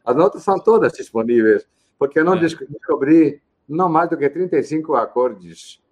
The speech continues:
Speaker 1: eh, no, num determinado, to-, to-, em qualquer tonalidade, aí não tem mais do que isso, não. Só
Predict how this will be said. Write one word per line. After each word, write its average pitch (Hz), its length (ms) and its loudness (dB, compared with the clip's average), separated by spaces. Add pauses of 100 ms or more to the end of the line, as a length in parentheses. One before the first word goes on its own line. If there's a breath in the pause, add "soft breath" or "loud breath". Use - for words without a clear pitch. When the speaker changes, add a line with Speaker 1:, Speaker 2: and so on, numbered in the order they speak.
(760)
Speaker 1:
eh, 110 200 -2
no, 120 180 -6 (120)
num 120 300 -6
determinado, 110 840 -2
to-, - 220 -8
to-, 131 340 -2
em 113 100 -2
qualquer 139 280 0
tonalidade, 147 880 -2 (280)
aí 139 260 4
não 208 120 -2
tem 196 120 0
mais 180 160 0
do 180 80 -4
que 175 120 -4
isso, 165 340 0
não. 160 340 -4 (160)
Só 180 460 0